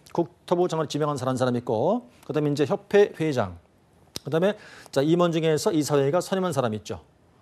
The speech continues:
자, 보세요. 여기 볼까요? 협회장과 임원의 수는 전체 위원회 삼분의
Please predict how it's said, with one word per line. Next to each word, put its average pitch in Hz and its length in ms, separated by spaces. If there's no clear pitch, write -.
자, 123 140
보세요. 131 480
여기 151 160
볼까요? 190 340
협회장과 190 880
임원의 165 540
수는 208 400
전체 160 480
위원회 151 400
삼분의 156 400